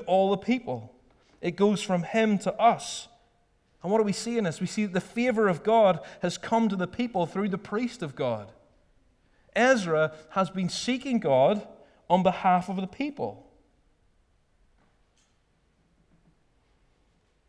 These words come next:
A key verse in all of this is, is chapter eight, verse twenty-two that we read, and, and, or that, that I'm gonna read. It's on the screen. It says this,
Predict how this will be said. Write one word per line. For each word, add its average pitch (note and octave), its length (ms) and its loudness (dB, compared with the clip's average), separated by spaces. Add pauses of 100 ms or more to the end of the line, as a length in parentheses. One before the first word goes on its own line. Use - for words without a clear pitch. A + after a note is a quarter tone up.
(220)
A - 80 -6
key F#3 200 -4
verse D#3 300 -2
in C#3+ 80 -6
all C3 160 2
of A#2+ 60 -2
this B2 180 -4
is, A#2+ 220 -10
is B2 160 -8
chapter C#3 320 -2
eight, B2 160 -4
verse A#2 180 -6
twenty-two A#2+ 480 -6
that A2+ 80 -8
we A#2 100 -6
read, A2+ 220 -4
and, A2+ 200 -6
and, A#2 160 -6
or B2 100 -2
that, - 240 -12
that A#2 180 -2
I'm A#2+ 100 -4
gonna A#2 160 -2
read. A2+ 200 -6
It's A2+ 120 -12
on B2 80 -4
the A#2 60 -6
screen. - 240 -10
It G#2+ 80 -8
says C#3 220 -4
this, A#2 240 -6